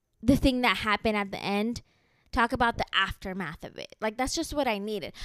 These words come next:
But I don't know if this is her style 'cause it's the first book I read from her. And I actually wanna read another one just to see if, like, compare and contrast her styles. But I do think the movie is gonna be really good. So I'm gonna watch it and then give you guys, like, an update.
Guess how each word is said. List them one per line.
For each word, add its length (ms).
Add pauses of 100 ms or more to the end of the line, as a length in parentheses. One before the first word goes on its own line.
(180)
But 80
I 160
don't 120
know 140
if 100
this 220
is 200
her 200
style 480
'cause 180
it's 120
the 120
first 440
book 200
I 100
read 280
from 260
her. 360 (360)
And 120
I 40
actually 300
wanna 260
read 180
another 340
one 240
just 180
to 80
see 240
if, 100
like, 200
compare 260
and 120
contrast 480
her 120
styles. 480 (1900)
But 160
I 100
do 320
think 500
the 140
movie 480
is 120
gonna 180
be 160
really 440
good. 400
So 200
I'm 100
gonna 160
watch 340
it 180
and 140
then 220
give 240
you 80
guys, 400
like, 180
an 100
update. 480